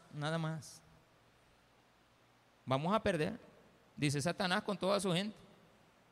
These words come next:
¿Y eso qué hace? Enojarlo, molestarlo. Y hermano, el bravo, el, el diablo es malo, y ahora bravo.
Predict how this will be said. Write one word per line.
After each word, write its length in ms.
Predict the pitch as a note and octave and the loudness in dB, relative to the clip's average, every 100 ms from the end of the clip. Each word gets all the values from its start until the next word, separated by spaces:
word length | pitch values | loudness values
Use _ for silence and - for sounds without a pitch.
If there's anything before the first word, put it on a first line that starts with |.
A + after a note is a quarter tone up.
| - - - - - | -20 -20 -20 -14 0
¿Y 140 | D3+ | 4
eso 220 | E3 G#3 | 4 2
qué 120 | G#3 | 4
hace? 360 | A3+ A#3+ - C3+ - - - - | 4 4 2 -4 -12 -18 -20 -6
Enojarlo, 600 | F3 D3+ D#3 G3 G#3 B2 - - - - - - - - | -4 -2 -2 -2 -2 -6 -10 -20 -20 -20 -20 -20 -20 -2
molestarlo. 720 | D#3 D#3+ D3+ - E3+ A3 F3+ - - | 4 6 6 4 4 4 2 -2 2
Y 140 | C3+ | 4
hermano, 500 | B2 A#2 C#3+ F#3+ C#3 - - - - - - - - - _ - - _ - - | 4 2 0 0 -4 -10 -20 -20 -20 -20 -20 -20 -20 -20 _ -20 -20 _ -20 -4
el 140 | B2+ | -2
bravo, 340 | G2+ A#2 D#3+ D4 | 0 0 4 2
el, 60 | - | 4
el 340 | D#3 C#3 B2+ | 2 2 2
diablo 260 | A2+ F3 D4 | 2 2 4
es 60 | |
malo, 400 | G3 C4+ E3+ D#3 - | 6 4 2 -4 -2
y 100 | B2 | -2
ahora 240 | B2 E3 | 0 2
bravo. 380 | E3 F3 C4+ | 6 6 6